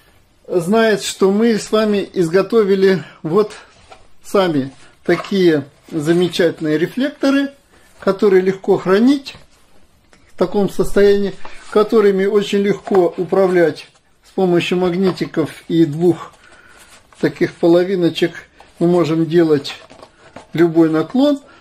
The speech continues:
Ну, не буду повторяться, потому что это есть в первых видео. Смотрите, если кто пропустил. И мы видим, что на картинке переднее колесо у нас и сама фара,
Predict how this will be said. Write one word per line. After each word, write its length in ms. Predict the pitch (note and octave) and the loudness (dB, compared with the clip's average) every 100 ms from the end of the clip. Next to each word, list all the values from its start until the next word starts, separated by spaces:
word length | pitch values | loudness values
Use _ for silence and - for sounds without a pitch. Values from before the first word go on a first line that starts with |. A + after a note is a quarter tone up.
| _ | _
Ну, 240 | E4 D4 - | 0 0 0
не 160 | G#3 B3 | 0 0
буду 220 | G#3 F#3+ | 2 0
повторяться, 600 | G3 E3+ A3+ B3+ A3+ F3+ | -2 -2 0 0 -2 -6
потому 280 | F#3 G3 F#3 | -4 -2 -4
что 180 | - | 0
это 200 | F#3+ F3 | 0 2
есть 340 | F#3+ F#3+ E3 - | 0 2 -2 0
в 20 | |
первых 420 | F#3+ E3+ D#3 D3+ | -2 0 0 -4
видео. 360 | A3+ A3 F3+ D#3+ | -4 -2 0 0
Смотрите, 800 | E3+ F3 F3+ B3+ B3 A#3 A3 - - - - - | -2 -4 -2 -4 -2 0 -2 -4 -20 -20 -16 -2
если 260 | F#3+ F#3+ | -2 -2
кто 200 | - G3 | 0 0
пропустил. 720 | - F3+ G3 F3+ - F#3 E3+ - _ - - - _ - | 0 -4 -4 -8 0 0 0 -6 _ -20 -20 -20 _ 0
И 360 | B3+ C4 A#3+ - | 2 2 -2 -4
мы 220 | A3 A3+ | 0 2
видим, 380 | A3+ A3 G3+ F3+ | 2 0 0 -2
что 560 | - - G3 F#3 E3+ - - | -4 0 2 2 0 -8 -4
на 120 | E3+ | -2
картинке 600 | F#3 E3+ G3 F3 E3 D#3 | 0 -2 -2 -4 -2 -4
переднее 640 | - G3 G#3+ G#3 F#3 F#3+ | -2 -2 0 0 0 0
колесо 680 | - G3 G3 - B3+ C#4 C#4+ _ _ _ _ - - | 0 -2 -2 -4 -2 -2 -6 _ _ _ _ -12 -2
у 80 | |
нас 460 | E3+ D#3+ C#3 C3+ - _ _ _ _ | 0 2 0 -4 -20 _ _ _ _
и 380 | G3 G3+ G3 F#3+ - _ _ _ _ _ _ _ _ _ _ _ _ _ _ - _ _ _ - | -6 -2 0 0 -2 _ _ _ _ _ _ _ _ _ _ _ _ _ _ -20 _ _ _ -14
сама 420 | - G#3 G3+ G3 | -4 -2 0 0
фара, 720 | - - C4+ B3 F#3+ E3 E3 | -2 0 2 4 2 0 -2